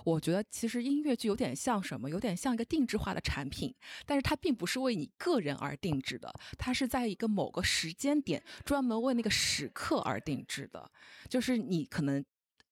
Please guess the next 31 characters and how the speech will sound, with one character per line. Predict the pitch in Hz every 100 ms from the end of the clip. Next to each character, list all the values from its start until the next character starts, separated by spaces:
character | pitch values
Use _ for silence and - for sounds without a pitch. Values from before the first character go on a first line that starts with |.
| _ _ _
比 | -
如 | 147
说 | 175 175
是 | 185 - 160 - -
某 | 160 156
部 | - 196
音 | 214 226
乐 | 196
剧 | - 156
第 | - 208 240
一 |
次 | - 165
开 | 147 254 262
幕 | 269
的 | 160
时 | 143 127
候 | 135
你 | 131
去 | -
看 | 143 - 139 -
是 | 160 156
一 | 151
种 | 131
感 | 135 147 -
受， | - - - - -
然 | 180
后 | 175
到 | 233 196 175 - -
他 | -
演 | 233
了 | 143